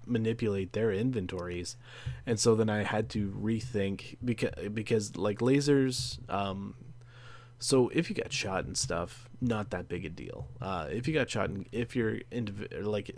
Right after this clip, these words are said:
if your operatives get shot and killed, no big deal, um, because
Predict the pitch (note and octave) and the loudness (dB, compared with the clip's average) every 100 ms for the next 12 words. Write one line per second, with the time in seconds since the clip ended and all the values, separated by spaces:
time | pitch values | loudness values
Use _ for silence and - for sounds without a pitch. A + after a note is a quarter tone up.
0 | F#2+ - A#2+ A2+ B2 - G2 G#2+ F#2 F#2+ | -10 -2 -2 2 2 4 2 0 -4 -4
1 | - - - - - - E2+ G2 - - | -6 -4 -4 -4 -6 -4 -2 -2 -6 -16
2 | - - - - - - D3 A#2+ A#2 A#2+ | -18 -12 -12 -12 -16 -8 -2 2 6 8
3 | A#2 A#2 A2+ F#2+ F2 - - - - - | 8 6 4 0 0 -4 -6 -8 -12 -2
4 | G2 F#2+ F#2 F#2 F#2 - - G#2+ G2+ G#2+ | 0 2 0 -4 -6 -8 -10 -6 -4 0
5 | G2+ G2 | 0 -2